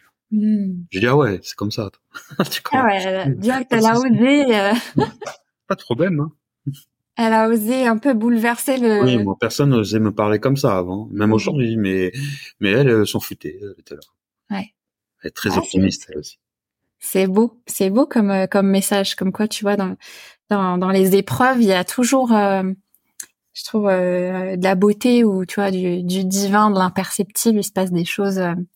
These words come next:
Speaker 1: euh, ça ramène un peu à cette histoire de, de l'univers.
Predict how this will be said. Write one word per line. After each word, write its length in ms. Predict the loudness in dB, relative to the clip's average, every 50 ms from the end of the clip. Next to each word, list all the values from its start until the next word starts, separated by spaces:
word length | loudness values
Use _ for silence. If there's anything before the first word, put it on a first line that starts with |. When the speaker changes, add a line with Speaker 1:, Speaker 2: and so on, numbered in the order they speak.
| _ _ _ -20 -20 _ _ _ _ _ -12
Speaker 1:
euh, 20 | -10 -8 -8 -8 -8
ça 120 | -6 -4
ramène 360 | 0 2 2 2 4 2 2
un 100 | 2 0
peu 160 | 0 -2 -4
à 20 | -4
cette 240 | -2 -4 -4 -4 -4
histoire 300 | -6 -4 -2 0 0 0
de, 180 | 0 -2 -4 -6 -6 -2
de 140 | 0 2 2
l'univers. 580 | 4 4 2 2 2 2 0 0 -2 -4 -14